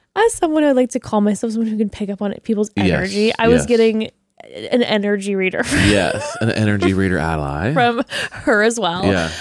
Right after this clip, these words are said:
Speaker 1: Um, so I think that's why Matthew was so comfortable with
Speaker 2: Okay.
Speaker 1: her, because she, she was great at, like, giving him a chance by reading his energy,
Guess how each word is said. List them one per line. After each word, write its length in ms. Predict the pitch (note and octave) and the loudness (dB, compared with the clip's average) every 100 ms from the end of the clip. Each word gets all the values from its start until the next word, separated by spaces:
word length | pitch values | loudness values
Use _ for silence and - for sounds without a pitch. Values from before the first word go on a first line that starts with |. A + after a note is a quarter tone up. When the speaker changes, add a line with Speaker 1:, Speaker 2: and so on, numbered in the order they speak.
| - - | -12 -4
Speaker 1:
Um, 600 | A#3+ A#3 G#3 F3 F3 F#3+ - _ _ _ _ - - | 0 2 2 -2 -6 -10 -16 _ _ _ _ -20 -12
so 640 | - - A3+ G#3+ G#3 - _ _ _ _ _ - | -6 0 2 4 2 0 _ _ _ _ _ -4
I 100 | A3+ | -2
think 360 | - A#3+ A3 | 0 -2 0
that's 260 | - G3 - | -2 -2 -4
why 360 | F#3+ F#3 F3+ F#3 | -4 0 0 0
Matthew 500 | F#3 E3+ D#3+ - F#3+ | -2 -6 -8 -10 -8
was 160 | F3+ | -8
so 160 | - E3+ | -6 -10
comfortable 640 | - F3 E3 - G3+ G#3+ | -8 -8 -6 -6 -2 0
with 160 | G#3+ A3+ | 0 0
Speaker 2:
Okay. 80 | B3 | -2
Speaker 1:
her, 200 | C4 D4 | 0 0
because 280 | B3 A3 | -2 -4
she, 420 | F#3+ - G3+ G3 G3 _ | -6 -6 -4 -4 -6 _
she 220 | - - G3 | -12 -6 -2
was 180 | F#3+ | -2
great 300 | F3+ F#3+ F3+ | -4 -4 -2
at, 140 | - A2 | -2 -8
like, 380 | E3+ F#3+ F3+ - _ _ _ _ _ _ G3+ | -8 -8 -8 -16 _ _ _ _ _ _ -4
giving 340 | A#3 A#3+ A#3 | 0 2 2
him 160 | G#3+ G#3 | 0 0
a 40 | |
chance 460 | G3 - G3 F3+ - | -2 -4 -4 -4 -4
by 140 | F3+ | -4
reading 340 | E3 D#3+ D#3+ E3 | -4 -6 -10 -10
his 140 | E3+ | -10
energy, 720 | - - - G#3+ - - - | -10 -10 -10 -12 -12 -16 -20